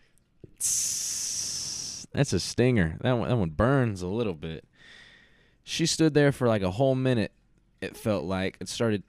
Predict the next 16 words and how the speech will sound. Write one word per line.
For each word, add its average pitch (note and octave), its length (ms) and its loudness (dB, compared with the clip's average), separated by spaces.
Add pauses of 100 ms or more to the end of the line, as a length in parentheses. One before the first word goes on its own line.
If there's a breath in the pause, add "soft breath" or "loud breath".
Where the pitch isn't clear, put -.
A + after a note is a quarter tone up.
(180)
tearing C#3+ 440 0
up A2+ 380 -2
and G#2 140 -4
then A2 200 -2
left A2+ 260 0
without F#2+ 340 0
a G2+ 60 6
word. E2+ 440 0 (240 soft breath)
I - 80 -4
felt - 280 0
horrible C3+ 440 0
afterwards F#2+ 540 0
because F#2 240 -6
I F2+ 140 -6
humiliated G2 840 0
her E2+ 320 -4